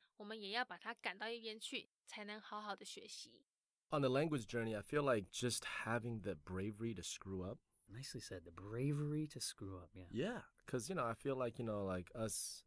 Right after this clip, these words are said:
Speaker 2: especially as men, you know, we have a lot of pride, and we don't wanna look bad.
Speaker 3: Mm-hmm,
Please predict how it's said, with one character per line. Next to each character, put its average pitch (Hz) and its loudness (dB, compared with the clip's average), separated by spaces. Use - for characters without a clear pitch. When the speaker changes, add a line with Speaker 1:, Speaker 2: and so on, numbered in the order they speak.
Speaker 2:
especially 120 2
as 98 0
men, 98 0
you 104 -4
know, 95 0
we 95 0
have 104 -4
a 104 -2
lot 98 0
of - -10
pride, 92 0
and 101 0
we 104 2
don't 107 4
wanna 101 4
look 95 0
bad. 90 -4
Speaker 3:
Mm-hmm, 104 -12